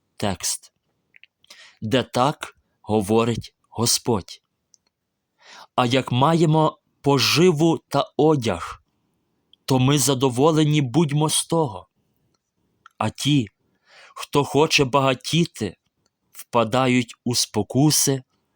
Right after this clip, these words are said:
та в сітку та в численні нерозумні і шкідливі пожадливості, які ведуть до духовного знищення і загибелі. Бо корінь всього лихого —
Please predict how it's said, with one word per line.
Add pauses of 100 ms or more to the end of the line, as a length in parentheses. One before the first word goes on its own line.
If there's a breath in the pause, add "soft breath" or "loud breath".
(200)
та
в
сітку (480)
та
в
численні (220 soft breath)
нерозумні (260)
і
шкідливі (340)
пожадливості, (1040 soft breath)
які
ведуть (480)
до
духовного
знищення (500)
і (180)
загибелі. (1500 loud breath)
Бо
корінь
всього
лихого —